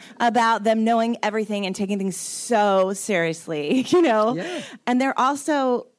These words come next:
Speaker 1: I had this conversation a year ago with a friend's daughter who was actively mapping out her social, like, where she was gonna fit on the food chain of her new school.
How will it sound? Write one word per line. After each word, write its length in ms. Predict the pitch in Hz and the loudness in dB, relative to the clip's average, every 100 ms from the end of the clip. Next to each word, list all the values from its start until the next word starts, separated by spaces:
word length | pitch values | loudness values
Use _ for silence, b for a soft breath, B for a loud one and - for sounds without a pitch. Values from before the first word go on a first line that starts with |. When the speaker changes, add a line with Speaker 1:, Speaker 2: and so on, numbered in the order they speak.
| _ | _
Speaker 1:
I 60 | 226 | -6
had 220 | 226 233 | -4 -2
this 220 | 226 - | -2 -6
conversation 580 | - 214 208 220 226 208 | -8 -6 -6 -6 -6 -4
a 40 | 196 | -4
year 180 | 185 | -4
ago 400 | 180 175 170 - - _ _ _ _ - - 190 | -4 -4 -4 -6 -14 _ _ _ _ -20 -12 -6
with 120 | 180 | -4
a 60 | |
friend's 480 | 170 - 165 156 151 | -4 -6 -6 -6 -8
daughter 500 | 175 160 156 151 151 b b b | -4 -4 -2 -4 -8 b b b
who 420 | - 220 196 196 190 | -2 0 0 -2 -2
was 640 | 185 175 160 156 156 - _ _ _ _ - | -2 0 0 -4 -6 -18 _ _ _ _ -4
actively 760 | 214 220 - 208 220 214 208 | -2 -2 -6 -2 0 0 0
mapping 420 | 208 185 180 185 165 | 0 -2 -2 -2 -2
out 240 | 160 185 | -2 -4
her 160 | 180 165 | -6 -8
social, 920 | - 180 170 165 226 226 226 214 - | -6 -4 -4 -2 0 0 0 -4 -6
like, 260 | 202 185 - | -6 -6 -8
where 220 | 180 170 170 | -10 -6 -6
she 120 | 180 | -8
was 100 | 170 | -8
gonna 160 | 175 165 | -8 -6
fit 180 | 165 - | -6 -6
on 80 | |
the 80 | 160 | -6
food 240 | 160 160 156 | -8 -10 -8
chain 280 | 175 165 | -6 -6
of 100 | 156 | -6
her 100 | 165 | -8
new 220 | 156 156 151 | -6 -6 -8
school. 760 | - - 156 156 170 233 262 | -10 -4 -2 0 0 -2 -6